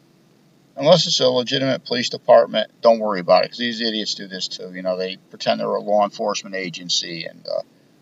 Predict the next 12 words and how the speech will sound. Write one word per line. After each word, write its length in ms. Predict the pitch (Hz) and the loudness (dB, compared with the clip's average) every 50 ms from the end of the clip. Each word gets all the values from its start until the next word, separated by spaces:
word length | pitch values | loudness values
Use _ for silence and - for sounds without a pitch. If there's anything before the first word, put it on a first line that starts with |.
| _ _ _ _ _ _ _ _ | _ _ _ _ _ _ _ _
you 80 | 240 175 | 2 4
know, 80 | 170 | 4
just 180 | 185 180 165 - | 4 4 2 2
like 100 | 151 135 | 2 0
these 140 | 131 120 120 | 0 -4 -2
idiots 380 | 139 131 127 123 113 - - - | -2 0 -2 -2 2 2 0 0
that 120 | 117 - | 0 -2
they 120 | 113 113 | -4 -4
call 400 | 110 - - 127 113 110 107 107 | -4 -2 0 6 8 10 10 8
saying 300 | - - - 113 110 107 | 8 4 0 0 0 -2
that 100 | 101 - | -6 -6
they're 180 | 98 104 101 | -4 -4 -6